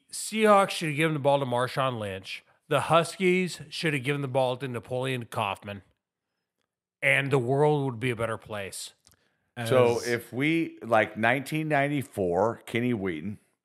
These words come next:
Speaker 2: If you
Speaker 1: Kenny
Speaker 2: think about
Speaker 1: Wheaton can suck it.
Speaker 2: If you think about it,
Speaker 3: Hey.
Speaker 2: so Damon Heward is throwing an out route, and Kenny Wheaton takes it and goes the house.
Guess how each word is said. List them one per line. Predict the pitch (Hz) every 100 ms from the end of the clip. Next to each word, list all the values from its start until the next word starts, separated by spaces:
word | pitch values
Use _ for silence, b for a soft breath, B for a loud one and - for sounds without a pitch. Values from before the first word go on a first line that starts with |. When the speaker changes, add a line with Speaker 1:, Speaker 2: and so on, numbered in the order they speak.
| _
Speaker 2:
If | - -
you | 240
Speaker 1:
Kenny | 294
Speaker 2:
think | 240
about | 165
Speaker 1:
Wheaton | 170 170
can | 147 123
suck | - - 117 -
it. | 110 - -
Speaker 2:
If | 127 120
you |
think | 113 196 196
about | 151 80 76
it, | 120 -
Speaker 3:
Hey. | 113
Speaker 2:
so | - 120 113 104
Damon | 82 120 156 156
Heward | 110 92 113 127 - _ _ _ _ _ _ _ _ _ 117
is | 117 110 -
throwing | - 120 143 151 160 160 - _ _ _ _ _ _ _ _ _ _
an | - 113
out | 107 147 131
route, | 98 73 98 - - _ _ _ _ _ _ _ _ _ _ _ _ _
and | 127 120 117 113 113 104 _
Kenny | - 143 165
Wheaton | 135 147 139 147
takes | - 131 123 -
it | 135 131
and | 120 92
goes | 110 113 117 107 -
the | 113 95 -
house. | 87 101 78 69 -